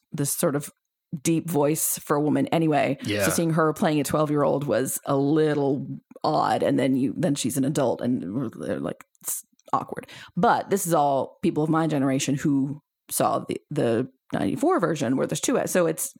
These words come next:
Speaker 2: Right, yeah.
Speaker 1: I don't know how you do that, but
Speaker 2: Yeah, I mean, I think there's a way to do it, um, but it needs to be, it takes the right person
Speaker 1: Yeah.
Speaker 2: because that's not enough.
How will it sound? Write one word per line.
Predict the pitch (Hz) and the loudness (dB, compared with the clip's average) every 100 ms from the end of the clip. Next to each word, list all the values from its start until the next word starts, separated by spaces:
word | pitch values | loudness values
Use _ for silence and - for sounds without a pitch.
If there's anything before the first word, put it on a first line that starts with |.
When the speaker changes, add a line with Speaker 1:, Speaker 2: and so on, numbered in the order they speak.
| - | -4
Speaker 2:
Right, | 196 - 127 | 0 0 -4
yeah. | - - - - | -6 -6 -4 -2
Speaker 1:
I | 220 | 0
don't | 190 | 0
know | |
how | 135 | 0
you | 113 | -2
do | - | -4
that, | - - - | -4 -6 -4
but | - - | -4 0
Speaker 2:
Yeah, | 320 143 | 0 0
I | |
mean, | 160 214 | 0 2
I | |
think | 233 233 | 2 0
there's | 175 | 0
a | 147 | 0
way | 127 | 0
to | 147 | 0
do | 139 151 | 0 0
it, | 151 - - - - | 0 -4 -20 -12 -2
um, | 117 104 98 | -2 -2 -2
but | 104 120 - _ _ _ _ _ _ _ | 0 -2 -4 _ _ _ _ _ _ _
it | 131 123 | -4 0
needs | 127 120 - | 0 0 -2
to | - | -4
be, | 113 110 104 101 - _ _ _ _ _ _ _ _ _ _ | -2 -2 -2 -6 -10 _ _ _ _ _ _ _ _ _ _
it | 143 | -4
takes | 127 175 - | 0 0 -2
the | 147 127 | -2 -2
right | 113 123 117 113 _ - | 0 0 0 -6 _ -10
person | - 117 - 101 101 _ _ _ _ _ _ - | -2 -2 -2 -4 -8 _ _ _ _ _ _ -6
Speaker 1:
Yeah. | 139 | -2
Speaker 2:
because | 143 143 | 0 2
that's | 156 147 | 0 0
not | 175 185 | 0 2
enough. | 147 127 135 123 | 2 0 0 -2